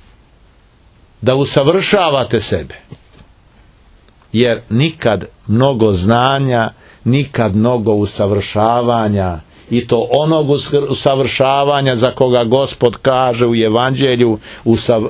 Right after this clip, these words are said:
i apostol Pavle: „Usavršavajte se do punoće rasta Hristovoga.” To je smisao svakog hrišćanina, da se usavršava u ljubavi, u slozi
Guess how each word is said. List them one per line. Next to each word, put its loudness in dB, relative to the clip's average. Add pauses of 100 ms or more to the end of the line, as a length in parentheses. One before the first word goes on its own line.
i 4
apostol -2
Pavle: 2
„Usavršavajte 0
se 0 (240)
do 0
punoće 0
rasta 0
Hristovoga.” -8 (400)
To 2
je 0
smisao 0
svakog -2
hrišćanina, -2 (340)
da 0
se -2
usavršava 0 (260)
u 2
ljubavi, 0 (220)
u 0
slozi -2